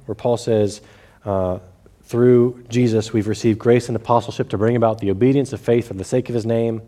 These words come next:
among all the nations." Love that connection. And then the next line, "The ends of the earth." That sounds so much like Acts one, where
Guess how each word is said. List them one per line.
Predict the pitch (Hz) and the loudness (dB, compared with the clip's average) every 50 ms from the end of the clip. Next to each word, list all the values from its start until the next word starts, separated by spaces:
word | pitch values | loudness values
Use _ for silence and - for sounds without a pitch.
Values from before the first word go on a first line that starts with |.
| - _ _ _ _ _ _ _ _ | -18 _ _ _ _ _ _ _ _
among | - 110 95 104 107 107 | -12 -8 -6 -4 0 2
all | 117 117 110 | 2 2 2
the | 110 | 0
nations." | 107 113 120 117 - 131 131 120 - - - _ _ _ _ _ _ _ _ _ _ _ _ _ | 0 -2 -2 -2 -4 -6 -10 -10 -12 -16 -20 _ _ _ _ _ _ _ _ _ _ _ _ _
Love | 113 117 110 | 0 0 0
that | 107 101 | 0 -2
connection. | - 107 101 90 - - 98 - - - - - - - | -4 -4 -4 -6 -6 -10 -16 -18 -20 -20 -20 -16 -8 -4
And | 123 117 | -2 0
then | 117 117 | 2 2
the | 123 | 4
next | 131 127 - - - | 4 2 2 0 -4
line, | 107 98 90 90 90 - - - | -4 -2 -4 -6 -8 -12 -8 -4
"The | 107 110 120 | -2 -2 0
ends | 123 120 123 123 | 0 0 0 0
of | 113 | 2
the | 117 117 | 2 2
earth." | 123 135 135 131 - - - - - _ _ _ _ _ _ - | 2 2 0 -2 -6 -16 -20 -20 -20 _ _ _ _ _ _ -8
That | 123 113 107 | -6 -6 -4
sounds | - - 110 107 101 - | -4 -4 -4 -4 -4 -4
so | - 117 107 | -4 -4 -2
much | 104 101 98 - - | -2 -2 -4 -4 -4
like | 101 98 92 87 - - - - - | -2 -2 -2 -2 -6 -12 -20 -12 -6
Acts | - 107 101 95 - - - | -4 -4 -4 -4 -6 -10 -10
one, | - 104 101 104 104 107 110 107 - - - - - _ _ _ _ _ _ - | -6 -4 -2 -2 -2 -2 -4 -8 -12 -16 -20 -20 -20 _ _ _ _ _ _ -4
where | 107 101 101 98 92 | 0 0 2 0 0